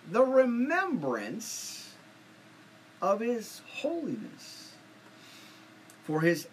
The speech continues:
anger endureth but a moment. In his favor is life.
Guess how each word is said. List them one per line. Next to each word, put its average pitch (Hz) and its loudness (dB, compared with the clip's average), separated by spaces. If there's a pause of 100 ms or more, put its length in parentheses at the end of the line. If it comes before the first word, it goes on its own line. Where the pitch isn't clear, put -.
anger 202 0
endureth 143 0
but 123 0
a 117 0
moment. 151 -2 (540)
In 127 0
his 143 -4 (240)
favor 190 -2 (260)
is 143 -6
life. 120 -8